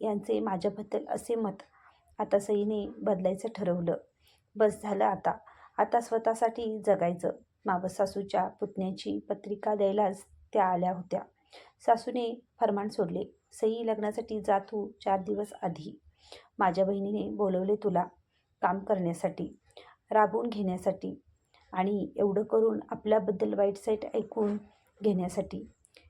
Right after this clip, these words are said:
ती स्वतःशीच बोलली, 'मला जायला जमणार नाही,' सई म्हणाली.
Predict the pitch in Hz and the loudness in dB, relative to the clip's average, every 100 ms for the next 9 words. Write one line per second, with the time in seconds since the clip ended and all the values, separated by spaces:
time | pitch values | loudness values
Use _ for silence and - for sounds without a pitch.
0 | _ 254 233 233 - 226 220 220 240 226 | _ -8 -6 -6 0 2 2 2 -4 -6
1 | - - 220 180 170 175 - _ _ - | -8 -10 0 2 2 -4 -8 _ _ -20
2 | - - - 220 226 233 226 226 240 226 | -20 -20 -4 4 6 6 6 4 2 2
3 | 214 220 202 - 208 185 170 - - _ | 2 2 0 -6 -2 -2 0 -4 -8 _
4 | _ _ - 202 196 214 190 - 208 175 | _ _ -4 -2 0 -4 -8 -8 -4 -2
5 | 170 170 - | -2 -4 -8